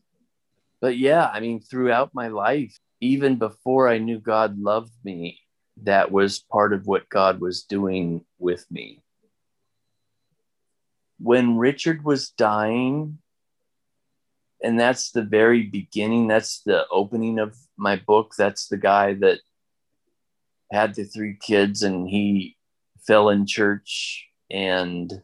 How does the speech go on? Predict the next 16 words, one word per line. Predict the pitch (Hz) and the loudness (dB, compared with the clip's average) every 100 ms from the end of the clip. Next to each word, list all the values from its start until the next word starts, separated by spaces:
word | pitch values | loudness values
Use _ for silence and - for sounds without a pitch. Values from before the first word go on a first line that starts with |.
| _ _ _ _ | _ _ _ _
the | 104 104 | -4 0
melanoma | 107 107 107 104 101 104 101 | 2 4 2 2 0 -2 -2
had | 98 87 - _ _ | -4 -8 -12 _ _
moved | 101 104 101 | -4 -2 -2
to | 101 | 2
his | 95 95 | 2 2
spine, | - 101 98 95 95 | 0 2 4 2 0
and | 95 | -2
he | 98 | -4
couldn't | 98 107 87 | -4 -4 -2
move | 92 92 | -4 -2
anything | 95 95 95 98 95 92 87 - | -2 -2 -4 -2 -2 -4 -4 0
other | 92 95 | 0 0
than | 92 95 87 87 87 _ _ _ _ | -2 -2 -2 -6 -12 _ _ _ _
his | 92 90 - | -12 -6 0
neck. | 92 80 | 0 0